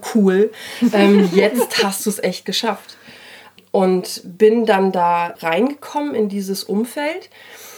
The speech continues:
und bin gereist. Mein Entwicklungsteam saß in Asien, meine Chefin in den U S A und alle vierzehn Tage saß ich an irgendeinem Flughafen und bin entweder Richtung Asien oder U S A geflogen.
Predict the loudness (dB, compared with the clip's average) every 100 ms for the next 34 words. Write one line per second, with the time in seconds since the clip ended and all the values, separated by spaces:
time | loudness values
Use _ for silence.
0 | -20 _ 4 4 2 2 4 4 2 0
1 | 0 -2 -6 0 0 4 4 2 2 -2
2 | -2 -2 2 2 0 2 2 4 0 0
3 | -2 2 0 2 2 2 2 2 0 2
4 | 2 2 2 0 -2 -4 0 2 4 2
5 | 2 2 2 0 0 -2 0 -2 0 0
6 | 0 -2 -4 -4 2 2 2 0 -4 -4
7 | 0 0 2 0 2 0 2 0 2 2
8 | 2 0 -2 -4 0 2 2 2 2 4
9 | 2 2 0 2 0 0 -2 0 0